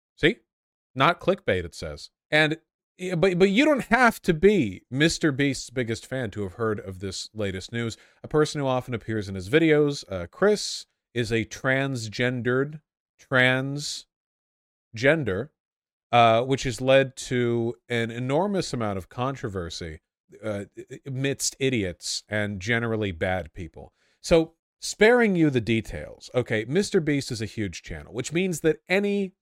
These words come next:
existence of trans people on that channel is going to immediately become a subject of public discourse, and conservatives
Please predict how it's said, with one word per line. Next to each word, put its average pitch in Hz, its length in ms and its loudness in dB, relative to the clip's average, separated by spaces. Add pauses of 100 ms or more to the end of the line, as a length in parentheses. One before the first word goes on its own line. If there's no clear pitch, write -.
existence 135 920 0
of 135 120 0
trans 170 320 -2
people 107 340 -6
on 147 160 -2
that 139 160 -2
channel 117 380 -2
is 131 140 -4
going 160 260 2
to 131 220 -4
immediately 170 680 0
become 113 560 -6
a 107 80 -4
subject 123 600 -2
of 113 140 -10
public 104 300 -6
discourse, 85 560 -12
and 123 320 -4 (240)
conservatives 139 880 2